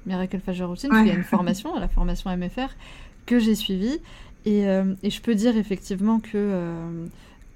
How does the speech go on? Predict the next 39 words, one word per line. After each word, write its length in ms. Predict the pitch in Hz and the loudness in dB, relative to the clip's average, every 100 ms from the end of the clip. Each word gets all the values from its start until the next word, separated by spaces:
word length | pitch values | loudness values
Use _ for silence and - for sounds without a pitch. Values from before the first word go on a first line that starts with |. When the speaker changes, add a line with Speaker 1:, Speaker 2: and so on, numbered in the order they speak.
| - | 0
Speaker 1:
comme 220 | 233 226 | 4 4
tout 100 | 208 | 4
le 60 | 214 | 4
monde, 340 | 233 226 175 - - - - - - - - | 6 4 0 -10 -16 -16 -14 -16 -18 -12 4
comme 160 | 214 | 4
Speaker 2:
Mm. 40 | 220 | 6
Speaker 1:
tout 100 | 214 | 2
le 60 | |
monde, 160 | 226 226 | 4 2
je 120 | 196 | 0
pensais 380 | 190 196 208 226 | -2 -2 0 -2
que 140 | 208 | 4
j'allais 240 | 185 185 190 | 6 8 8
être 200 | - - - | 4 -2 -2
encore 380 | 226 220 208 185 | 0 4 4 2
plus 440 | - 208 208 - - - - | -4 -6 -6 -10 -12 -10 -10
fatiguée. 540 | - 196 - 185 196 214 - - - | -4 -4 -4 -4 -2 -2 -6 -12 -4
Et 40 | 220 | 4
Speaker 2:
Ouais. 80 | 196 | 4
Speaker 1:
c'est 140 | 190 | 4
tout 160 | - 240 | 2 4
l'inverse 400 | 202 190 190 - | 4 2 -2 -6
qui 100 | 190 | -8
se 60 | |
produit. 300 | - 180 - - - - - - | -8 -8 -8 -14 -20 -20 -20 -16
C'est 240 | - 185 | -14 -10
tout 140 | - | 0
l'inverse, 440 | 226 196 196 - - | 2 4 2 0 -4
euh, 160 | 185 180 | 0 2
qui, 280 | - 185 | 2 0
qui 160 | 180 196 | -4 -8
se 60 | 190 | -8
produit. 400 | - 185 196 269 - - | -8 -4 -4 -4 -8 -12
Et 60 | - | -6
comme 180 | 196 190 | -2 -2
tu 140 | - | -2
dis, 280 | 185 240 254 - - - - - | -4 -2 -4 -6 -12 -12 -16 -10
évidemment, 520 | 180 175 180 220 226 185 | -8 -4 0 2 2 0
euh, 180 | 175 | -2